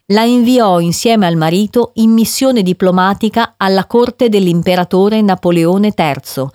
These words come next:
per perorare l'alleanza franco-piemontese. Nel contesto mondano, la diciottenne Virginia si muoveva con estrema sicurezza,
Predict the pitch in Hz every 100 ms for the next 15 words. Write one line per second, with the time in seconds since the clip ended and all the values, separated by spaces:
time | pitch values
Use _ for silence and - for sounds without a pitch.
0 | _ _ _ 190 175 - 208 196 175 175
1 | 185 233 202 202 208 220 160 165 175 226
2 | 214 202 214 208 226 233 226 226 180 127
3 | 127 147 147 _ _ _ _ _ _ _
4 | _ _ _ _ _ _ _ _ _ _
5 | _ _ _ _ _ - 220 254 254 285
6 | 277 302 349 - 233 220 220 196 190 196
7 | 240 - - 220 214 226 - 233 - 269
8 | 269 226 196 202 185 240 254 247 - 254
9 | 233 226 240 254 240 240 226 226 - 254
10 | 277 277 - 247 233 208 170 - -